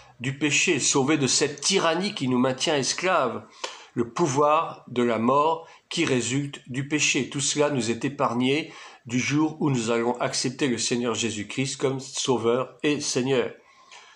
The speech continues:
Nous sommes libérés enfin du pouvoir que Satan a de régner sur nous au travers du péché qui nous domine.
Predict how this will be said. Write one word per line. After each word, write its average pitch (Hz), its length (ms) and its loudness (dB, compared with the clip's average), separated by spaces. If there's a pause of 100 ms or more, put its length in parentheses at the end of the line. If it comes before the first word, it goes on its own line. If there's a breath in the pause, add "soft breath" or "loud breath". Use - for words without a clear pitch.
(220 loud breath)
Nous 120 80 -2
sommes 135 320 2
libérés 131 420 0
enfin 135 300 0
du 120 100 -2
pouvoir 131 540 0
que 120 120 -2
Satan 120 540 0 (400 loud breath)
a 139 400 2
de 117 80 4
régner 131 320 2
sur 117 300 -2
nous 143 340 0 (420 loud breath)
au 196 120 6
travers 139 600 2
du 143 200 -4
péché 143 560 0
qui 123 160 0
nous 143 240 2
domine. 139 520 2